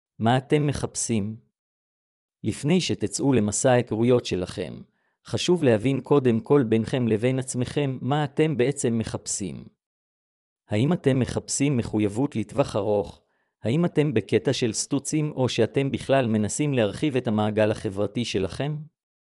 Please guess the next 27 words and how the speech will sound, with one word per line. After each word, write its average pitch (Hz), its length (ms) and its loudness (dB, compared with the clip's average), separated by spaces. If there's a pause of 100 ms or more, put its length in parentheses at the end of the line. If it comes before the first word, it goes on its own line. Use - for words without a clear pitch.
(640)
אתרי 107 260 2
היכרויות 113 480 2
שונים 117 440 0
נותנים 131 340 -2
מענה 117 240 2
לסוגי 120 480 0
מערכות 123 520 2
יחסים 131 440 -2
שונים. 82 520 -6 (1160)
חלק 190 340 2
מהפלטפורמות 127 880 -2
מתמקדות 117 640 0
באנשים 110 540 0
אשר 131 240 0
מחפשים 135 540 -2
מערכות 135 440 0
יחסים 147 440 -2
רציניות, 117 580 -2
בעוד 113 280 2
שאחרות 113 580 -2
מיועדות 107 560 2
למי 110 200 0
שמחפש 117 640 -2
מפגשים 127 600 -4
כיפים 151 460 0
ללילה 113 480 2
אחד. 76 320 -6